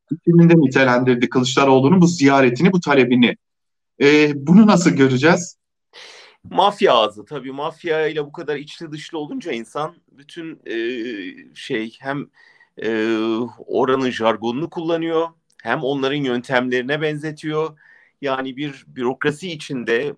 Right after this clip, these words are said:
Speaker 2: halkın haber alma hakkı çerçevesinde yapılmış bir girişimi, e, bir mafyöz yöntemle açıklamaya çalışmak ancak mafya ile bu kadar içli dışlı olan, bu kadar düşüp kalkan birinin ağzından çıkabilirdi,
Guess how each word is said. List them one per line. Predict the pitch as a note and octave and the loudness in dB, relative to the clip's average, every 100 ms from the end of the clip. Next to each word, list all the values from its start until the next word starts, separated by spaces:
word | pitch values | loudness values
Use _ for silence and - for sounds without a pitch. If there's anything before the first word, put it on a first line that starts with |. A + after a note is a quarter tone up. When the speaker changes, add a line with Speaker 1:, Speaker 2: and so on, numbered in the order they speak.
| - | -16
Speaker 2:
halkın | - A#2+ C3 D#3 D#3 | -4 -4 -4 -8 -8
haber | B2+ C#3 | -4 0
alma | D#3+ D#3+ C3+ B2 | 0 0 -6 -12
hakkı | - - | -18 -20
çerçevesinde | - A2 - G#2 A2+ G#2+ A2 | -12 -12 -12 -16 -18 _ -6
yapılmış | A2 A#2 A2 B2 - | -6 -6 -20 -20 -20
bir | |
girişimi, | F#2 A#2 A2+ - F#2+ C3 - _ _ - _ - | _ -16 -14 -16 -12 -12 -14 _ _ -20 _ -4
e, | A2 A#2 A2+ G#2+ G#2+ | -2 0 0 -4 -6
bir | B2 | -8
mafyöz | A#2 C#3 D3 D3 C#3+ A#2+ | -2 -2 -2 -6 -6 -6
yöntemle | B2 B2 C#3+ C#3 C3+ G#2+ | -6 -6 -4 -4 -2 -4
açıklamaya | A#2+ - - A#2+ A#2+ | -6 -10 -8 -4 -4
çalışmak | - G#2 G2+ - D#3 D#3 | -6 -10 -10 -6 -6 -4
ancak | C3 D3 C3+ C#3+ | -6 -4 -4 -6
mafya | B2 C3+ D3 C3+ | -2 -4 -2 -6
ile | A2+ G#2+ | -4 -8
bu | |
kadar | - D#3+ C3+ A#2 | -6 -4 -4 -6
içli | - - B2+ | -10 -14 -12
dışlı | A#2+ - B2+ | -12 -4 -2
olan, | G2 G#2 A2+ | -2 -4 -8
bu | |
kadar | - B2 B2 A#2 | -10 -6 -6 -6
düşüp | A2+ - - | -12 -16 -6
kalkan | A#2 - B2+ B2+ | -6 -2 -4 -4
birinin | A2+ G#2+ G2+ | -8 -12 -12
ağzından | G2 F#2 F#2+ F2+ | -10 -12 -12 -14
çıkabilirdi, | F2+ - F#2+ F2+ F2 - C#3+ | -14 -12 -12 -12 -14 -10 -10